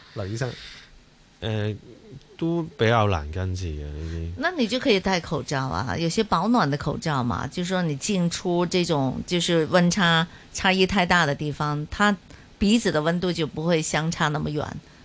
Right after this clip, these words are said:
Speaker 3: 根本唔會流鼻水咯。
Speaker 1: 我戴咗嗰種好似，好似面，面罩同埋即係連住條頸，
Speaker 3: 面罩咁勁啊！
Speaker 1: 連住條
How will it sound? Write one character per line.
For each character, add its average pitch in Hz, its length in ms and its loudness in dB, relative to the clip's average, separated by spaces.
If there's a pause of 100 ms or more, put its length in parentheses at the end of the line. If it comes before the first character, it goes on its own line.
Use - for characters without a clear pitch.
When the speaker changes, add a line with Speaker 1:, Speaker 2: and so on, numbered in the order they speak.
Speaker 3:
根 220 140 2
本 247 100 6
唔 151 120 0
會 156 80 -2
流 135 140 2
鼻 151 140 -2
水 147 200 0
咯。 208 160 2 (560)
Speaker 1:
我 160 80 2
戴 233 80 6
咗 165 320 4
嗰 185 100 2
種 160 220 2
好 180 100 0
似， 135 380 0 (100)
好 165 140 -4
似 175 120 0
面， 113 640 0 (220)
面 117 380 -4
罩 120 340 0
同 113 100 -6
埋 98 140 -6
即 175 120 2
係 139 120 -2
連 120 180 0
住 117 120 -2
條 117 140 0
頸， - 40 -2
Speaker 3:
面 214 400 6
罩 214 320 2
咁 190 100 -2
勁 - 380 0
啊！ 143 60 2
Speaker 1:
連 135 180 0
住 131 80 -2
條 120 120 -2